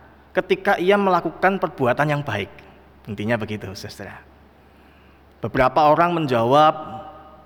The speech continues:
salah satunya yang menarik adalah bahwa kalau saya berbuat baik, harapan saya,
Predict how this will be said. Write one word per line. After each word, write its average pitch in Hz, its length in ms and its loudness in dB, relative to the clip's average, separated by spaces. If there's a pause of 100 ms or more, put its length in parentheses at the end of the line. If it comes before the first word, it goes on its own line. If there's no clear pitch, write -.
(400)
salah 110 240 -4
satunya 139 560 0
yang 117 160 -2
menarik 113 320 -4
adalah - 640 -2 (1300)
bahwa 113 480 2 (480)
kalau 147 400 2
saya 139 400 -4
berbuat 110 480 -8
baik, 98 320 -10 (1300)
harapan 156 640 2
saya, 117 400 -6